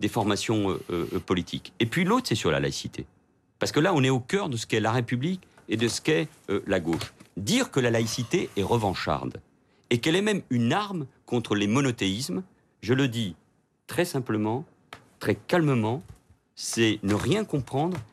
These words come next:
à l'essence même de la laïcité, qui a permis précisément dans ce pays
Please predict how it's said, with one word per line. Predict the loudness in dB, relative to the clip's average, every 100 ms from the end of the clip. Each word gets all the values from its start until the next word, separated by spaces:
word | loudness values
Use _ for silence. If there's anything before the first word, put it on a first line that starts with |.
| _ 0
à | 2
l'essence | 2 2 0 2
même | 0 0 -4 _ -4
de | 0
la | 2
laïcité, | 2 0 -4 -6 -4 -6 -8 _
qui | -2
a | 0
permis | 2 0 0 -2
précisément | -2 -2 2 2 4 2 -2 -10
dans | 0 0
ce | 0 -2 0
pays | 0 2 0 0